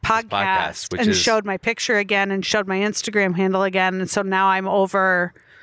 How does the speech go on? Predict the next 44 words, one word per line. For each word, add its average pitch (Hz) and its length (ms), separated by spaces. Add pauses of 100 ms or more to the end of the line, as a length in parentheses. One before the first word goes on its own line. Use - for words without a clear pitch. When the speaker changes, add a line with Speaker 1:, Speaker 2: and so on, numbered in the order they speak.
(200)
Speaker 1:
thirty 202 320
thousand 196 460
followers. 196 920
Speaker 2:
Wow. 85 460 (460)
Have 254 100
Speaker 1:
Which 143 80
Speaker 2:
you 165 60
Speaker 1:
is - 40
Speaker 2:
done, 143 140
Speaker 1:
like 190 200
Speaker 2:
have 123 180
you 120 100
done 120 120
the 139 60
podcast 165 480
yet? 226 180 (280)
Speaker 1:
No. 208 420 (240)
Speaker 2:
No. 101 300 (1080)
I 104 60
guess 98 180
it'd 98 120
be 95 80
hard 92 200
to 90 60
be 95 100
like, 87 200
"Hey, 143 160
Joe, 101 160
can - 260
I?" 110 180 (280)
Speaker 1:
No, 349 200
I, 220 120 (100)
I 262 140
won't. 220 360
He'll 359 120
Speaker 2:
Yeah. 277 80
Speaker 1:
ask 190 260
me 190 140
eventually. 202 560
Speaker 2:
Yeah, 107 200
yeah, 92 180
yeah. 87 220 (540)
That's, - 260
eh, 139 100